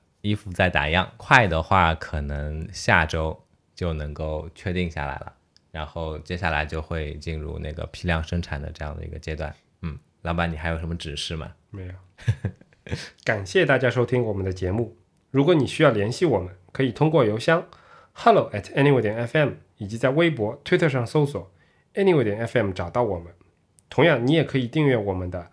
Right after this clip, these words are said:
Speaker 2: 安妮微邮报，订阅地址详见官网头部链接。我们努力的目标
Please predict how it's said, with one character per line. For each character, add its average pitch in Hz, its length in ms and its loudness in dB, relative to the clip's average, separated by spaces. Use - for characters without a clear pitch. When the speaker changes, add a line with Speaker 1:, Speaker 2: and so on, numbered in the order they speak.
Speaker 2:
安 190 180 2
妮 147 100 6
微 165 160 4
邮 135 100 4
报， 185 320 2
订 185 100 8
阅 156 120 6
地 147 120 2
址 131 140 -4
详 113 220 -6
见 131 260 -2
官 196 180 6
网 101 160 -2
头 104 160 -6
部 131 140 -4
链 139 180 2
接。 - 280 -2
我 110 100 -2
们 165 140 4
努 139 120 4
力 131 120 2
的 160 100 4
目 165 160 4
标 160 300 2